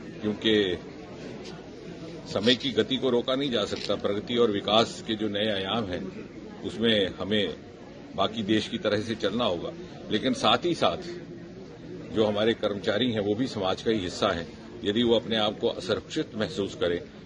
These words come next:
insecure महसूस करें, तो उसकी जिम्मेवारी भी शासकों को ही लेनी है।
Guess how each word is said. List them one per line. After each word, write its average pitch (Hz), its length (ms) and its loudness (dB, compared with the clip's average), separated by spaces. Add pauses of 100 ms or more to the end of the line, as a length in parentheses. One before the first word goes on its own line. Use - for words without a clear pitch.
insecure 127 480 4
महसूस 98 400 -2
करें, 85 240 -2 (280)
तो 107 80 -2
उसकी 104 280 0
जिम्मेवारी 107 560 2
भी 101 220 -4 (280)
शासकों 110 400 2
को 120 120 0
ही 120 120 2
लेनी 85 320 -2
है। 73 100 -8